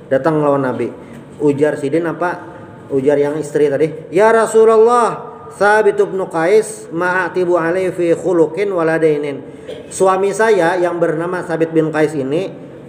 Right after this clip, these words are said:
kadida masalah mengenai akhlaknya, attitude-nya ada masalah. Agamanya waladainin, agamanya kada masalah, bagus saja. Tapi walakinni akrahul kufra fil Islam. Tapi aku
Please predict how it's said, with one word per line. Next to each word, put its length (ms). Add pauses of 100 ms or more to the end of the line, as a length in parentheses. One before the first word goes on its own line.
(120)
kadida 320
masalah 800
mengenai 480
akhlaknya, 640
attitude-nya 560
ada 80
masalah. 560 (600)
Agamanya 720
waladainin, 800
agamanya 480
kada 160
masalah, 400
bagus 320
saja. 320 (720)
Tapi 480
walakinni 1200
akrahul 560
kufra 400
fil 240
Islam. 640 (1200)
Tapi 400
aku 480